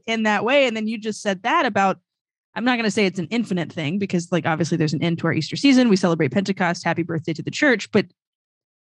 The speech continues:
it's more of a, like, it launches us into the rest of the year. Lent got us to the celebration. The celebration is supposed to be what leads us into that ordinary time. And then eventually we're back into Advent, and we, we repeat it again next year.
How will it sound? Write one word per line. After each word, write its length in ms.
it's 240
more 380
of 100
a, 120
like, 180
it 100
launches 400
us 160
into 160
the 80
rest 240
of 60
the 80
year. 200
Lent 480
got 220
us 200
to 180
the 100
celebration. 640
The 80
celebration 640
is 120
supposed 260
to 60
be 140
what 160
leads 260
us 200
into 200
that 200
ordinary 420
time. 320
And 100
then 120
eventually 440
we're 120
back 240
into 180
Advent, 320
and 100
we, 140
we 140
repeat 320
it 100
again 300
next 260
year. 220